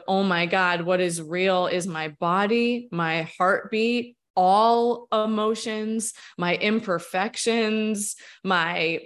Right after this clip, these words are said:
goodness of who I am and my inherent value and worth that I've been thinking I have to go search for outside of myself," right? That,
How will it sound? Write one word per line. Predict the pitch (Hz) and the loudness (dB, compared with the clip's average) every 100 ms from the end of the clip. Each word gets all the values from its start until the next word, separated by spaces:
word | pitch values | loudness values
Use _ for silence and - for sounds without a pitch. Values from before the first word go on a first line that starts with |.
| 190 175 | -8 -2
goodness | 208 202 220 233 226 233 - | 2 4 4 4 4 0 -2
of | 180 175 | -4 -2
who | 202 | 0
I | 180 175 | 0 0
am | 185 196 214 214 | 0 0 0 -2
and | 190 | -2
my | 175 | -2
inherent | 175 185 208 202 190 170 | -4 -4 -2 -2 -2 -4
value | 156 170 180 208 226 220 | -2 2 2 2 4 2
and | 185 175 | 2 -4
worth | 165 190 226 269 247 | -2 0 2 0 0
that | 196 | -2
I've | 175 175 165 | 0 -2 -6
been | 175 175 | -8 -8
thinking | 175 202 214 226 | -4 -2 0 0
I | 202 | 0
have | 185 | -2
to | 175 | -4
go | 180 185 | -2 -2
search | 175 - 190 208 | -2 -2 -2 -2
for | - 240 233 226 | -2 0 2 2
outside | 190 170 - 180 220 | 2 0 -2 -2 -2
of | 233 | -2
myself," | 233 226 233 214 220 233 240 - - - - | -4 -4 -6 -4 -2 -2 -4 -12 -20 -20 -14
right? | - 220 240 240 | -4 0 2 0
That, | 202 196 190 | 0 0 -2